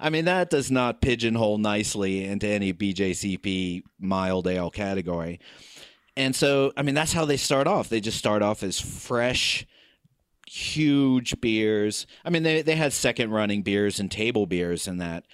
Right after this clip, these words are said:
Um, but it's fun to start off a lecture, you know, where you just hand somebody, which is basically a fresh barley wine, and be like, "This is mild ale."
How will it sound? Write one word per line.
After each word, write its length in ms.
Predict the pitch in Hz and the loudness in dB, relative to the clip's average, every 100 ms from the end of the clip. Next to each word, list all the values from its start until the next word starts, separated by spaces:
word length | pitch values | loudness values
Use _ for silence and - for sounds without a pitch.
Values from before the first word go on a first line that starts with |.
| - - - _ _ _ _ - | -20 -20 -20 _ _ _ _ -8
Um, 400 | 107 110 110 110 _ _ _ _ _ - - | -4 -2 -2 -6 _ _ _ _ _ -20 -4
but 140 | 139 | -2
it's 100 | 139 | 0
fun 200 | - 202 | 0 2
to 80 | 190 | 2
start 300 | 143 - 131 | 0 2 2
off 220 | 123 120 | 4 2
a 60 | 120 | 0
lecture, 580 | 110 113 117 - 98 95 | 0 0 0 0 0 0
you 140 | 95 | -2
know, 120 | 101 101 | -2 0
where 80 | |
you 80 | 101 | -2
just 180 | 113 120 | -2 -4
hand 340 | 131 110 110 | -4 -2 -4
somebody, 480 | - 110 98 92 92 | -4 -4 -2 -4 -4
which 240 | 98 107 113 | -8 -12 -14
is 100 | - | -10
basically 800 | - 147 120 113 98 98 92 - | -2 0 0 -2 0 -2 -2 -4
a 120 | 95 | -8
fresh 380 | - 110 101 104 | -2 0 0 -2
barley 440 | 95 98 98 92 | -2 0 0 0
wine, 520 | 90 85 80 80 82 - - - - | -2 -4 -6 -10 -12 -14 -20 -20 -8
and 140 | 113 | -2
be 60 | 107 | 0
like, 180 | 101 | 0
"This 180 | 131 131 | 0 -2
is 140 | 139 110 | -2 -2
mild 440 | 110 98 90 85 | 0 0 -2 -2
ale." 340 | 85 71 57 | -6 -8 -16